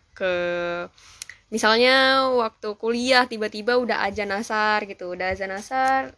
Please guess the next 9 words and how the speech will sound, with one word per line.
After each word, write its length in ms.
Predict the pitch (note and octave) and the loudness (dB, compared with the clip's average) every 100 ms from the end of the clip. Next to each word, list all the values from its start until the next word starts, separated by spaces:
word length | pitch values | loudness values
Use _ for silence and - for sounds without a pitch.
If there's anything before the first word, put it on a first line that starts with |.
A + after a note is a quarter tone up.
| - | -12
terus 320 | A#3 A#3 A#3+ | -10 -10 -10
minta 400 | G3+ G3+ G3+ G3+ | -10 -6 -4 -4
izin 320 | A3 G#3 B3 | -4 -4 -2
kan 180 | D4 E4+ C4 G#3+ - - _ _ _ _ | -2 -2 -4 -6 -12 -20 _ _ _ _
kayak, 320 | G#3+ G3 F#3+ - _ _ - - - | 0 2 0 -4 _ _ -20 -20 -10
eh, 640 | - G#3+ G3+ G3+ G3 G3 G3 | -4 0 0 0 -2 -2 -4
susah 320 | - A3+ F4 C#4+ | -6 -8 -4 0
ya 240 | F#3+ G3 A#3 - - - - - | 2 2 0 -6 -18 -18 -20 -18
gitu. 320 | - G3 G3 | -8 -6 -4